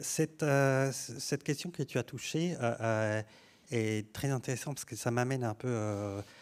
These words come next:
peut-être à la dernière question, vu les, mais, euh, vu le temps. Mais, euh, au fond, cette peur de prêter aux animaux, aux plantes, euh, cette fragilité aussi culturelle et pas, ou cette fragilité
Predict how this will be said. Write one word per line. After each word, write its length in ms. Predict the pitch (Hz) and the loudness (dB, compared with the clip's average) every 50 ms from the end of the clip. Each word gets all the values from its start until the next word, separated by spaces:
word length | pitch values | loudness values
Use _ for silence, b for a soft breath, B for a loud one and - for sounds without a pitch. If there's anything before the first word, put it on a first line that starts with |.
| B B - - | B B -10 -6
peut-être 180 | - 123 - | -6 -2 -2
à 60 | 120 107 | 0 0
la 100 | 104 104 | 0 0
dernière 380 | 98 110 107 113 120 110 - | 0 -2 -2 -2 -4 -6 -4
question, 300 | - 123 - - - 147 | -6 -6 -6 -4 -4 -6
vu 140 | 131 - 123 | -4 -4 -4
les, 120 | 110 110 104 - | -6 -6 -6 -2
mais, 300 | 123 131 135 131 - - - | 0 0 0 0 -2 -2 0
euh, 300 | 127 120 117 113 113 113 104 | 4 4 6 4 4 2 0
vu 200 | 117 120 117 113 | -2 -2 0 0
le 120 | 113 110 | 0 0
temps. 240 | 107 - 165 165 156 | 0 0 -2 -2 0
Mais, 300 | 135 135 143 143 - - B B B B B B B B - | 2 2 2 2 0 -4 B B B B B B B B 2
euh, 420 | 127 120 117 113 113 113 117 117 117 - - - _ _ _ _ _ _ | 4 6 6 6 6 4 2 0 -2 -4 -8 -14 _ _ _ _ _ _
au 140 | - - 135 | 2 2 2
fond, 480 | 131 - - - 165 170 190 202 208 - - _ _ _ - _ _ _ - - _ | 2 2 0 0 2 4 4 4 2 -2 -8 _ _ _ -20 _ _ _ -20 -18 _
cette 380 | - - - 143 127 - - - | -10 -2 0 0 0 0 0 2
peur 200 | 156 156 165 160 | 2 4 4 4
de 100 | 127 113 | 2 0
prêter 420 | - - 120 110 - - 127 131 | 0 -2 -4 -4 -2 -2 0 0
aux 180 | 117 101 98 104 | 0 0 0 0
animaux, 520 | 104 104 101 101 101 98 104 117 123 120 | -2 0 0 -2 0 0 0 0 0 0
aux 40 | 104 | -2
plantes, 500 | - - 107 107 107 113 120 117 - - | -4 -6 -6 -2 -2 -2 -4 -4 -4 -4
euh, 280 | 104 98 95 98 101 B B B B B B B B B B | -2 -2 -2 -2 -4 B B B B B B B B B B
cette 240 | - - 117 110 - | -4 -2 -2 -2 0
fragilité 560 | - 120 117 110 117 120 123 123 - - 131 | 2 2 2 4 2 2 0 0 0 0 0
aussi 200 | 123 113 - 117 | 0 0 -2 -6
culturelle 540 | - - 110 - - 120 113 113 107 104 98 | -10 -12 -6 -2 0 2 2 2 0 0 -2
et 60 | 98 | -6
pas, 360 | - - 107 107 101 98 104 | -6 -6 -4 -4 -4 -4 -6
ou 120 | 104 107 104 | -6 -6 -4
cette 260 | - - 135 135 - | -2 -2 -2 -2 -2
fragilité 640 | - 131 120 117 127 123 127 - - 143 139 - | -4 -4 -4 -4 -4 -6 -6 -4 -4 -4 -4 -4